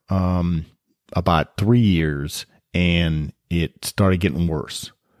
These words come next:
And it seemed like it was getting worse every few months. I was at the time a dispatcher for a transportation company for FedEx. And I had my left ear,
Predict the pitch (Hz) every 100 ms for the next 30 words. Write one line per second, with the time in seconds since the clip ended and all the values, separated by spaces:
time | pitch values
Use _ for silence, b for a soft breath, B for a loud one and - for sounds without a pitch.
0 | _ _ _ 87 82 - 117 117 107 85
1 | 120 113 104 98 90 87 - - 110 110
2 | 110 98 - 95 87 80 82 65 - -
3 | - b b b b _ 92 87 80 85
4 | 80 - - - - 117 113 95 78 147
5 | 147 - 80 71 62 60 - _ - 85
6 | - 104 87 - 110 101 - 80 71 -
7 | - 95 - 107 - - - b b b
8 | - 104 98 95 90 80 b b _ 92
9 | 87 85 92 85 82 78 - 85 80 78
10 | 107 175 - 127 123 127 127